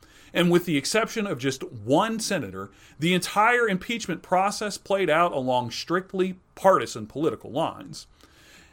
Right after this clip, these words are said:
And not long after the impeachment proceedings came to an end,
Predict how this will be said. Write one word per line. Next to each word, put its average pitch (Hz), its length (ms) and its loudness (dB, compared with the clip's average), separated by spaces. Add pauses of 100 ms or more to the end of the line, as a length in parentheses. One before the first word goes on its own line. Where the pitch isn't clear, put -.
(120)
And 170 100 4
not 262 240 6
long 247 220 0
after 214 240 -2
the 156 160 -4
impeachment 214 580 -6
proceedings 202 500 -4
came 139 260 -2
to 113 180 -10
an 147 80 -4
end, 233 300 -4